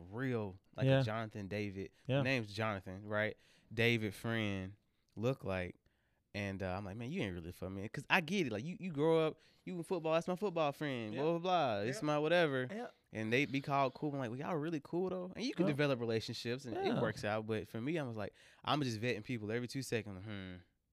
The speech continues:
Speaker 1: I don't know.
Speaker 2: Yeah.
Speaker 1: Because I'm so open.
Speaker 2: Yeah.
Speaker 1: That's, that's my problem. I know, I know where my emotions on my sleeve. So,
Speaker 2: Yeah.
Speaker 1: like, m-,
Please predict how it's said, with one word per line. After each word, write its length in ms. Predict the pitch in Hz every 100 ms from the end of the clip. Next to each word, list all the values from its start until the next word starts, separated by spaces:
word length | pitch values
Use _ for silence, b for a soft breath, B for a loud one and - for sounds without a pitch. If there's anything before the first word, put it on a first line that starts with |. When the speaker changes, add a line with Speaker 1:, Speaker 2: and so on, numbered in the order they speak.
| _ -
Speaker 1:
I 40 | 107
don't 120 | 101
know. 60 | 110
Speaker 2:
Yeah. 120 | -
Speaker 1:
Because 280 | 147 170 151
I'm 140 | 147 156
so 240 | 160 -
open. 400 | 143 185 - 101 -
Speaker 2:
Yeah. 340 | 135 110 -
Speaker 1:
That's, 160 | 127 139
that's 220 | - 139
my 140 | 139 120
problem. 320 | - 127 104
I 100 | 107
know, 200 | 110 131
I 240 | 123 117
know 280 | 113 120 135
where 140 | 123 107
my 120 | 98
emotions 360 | 98 98 98 90
on 80 | 90
my 120 | 87
sleeve. 380 | - 90 87 -
So, 120 | 131
Speaker 2:
Yeah. 80 | 113
Speaker 1:
like, 160 | 95
m-, 80 | 90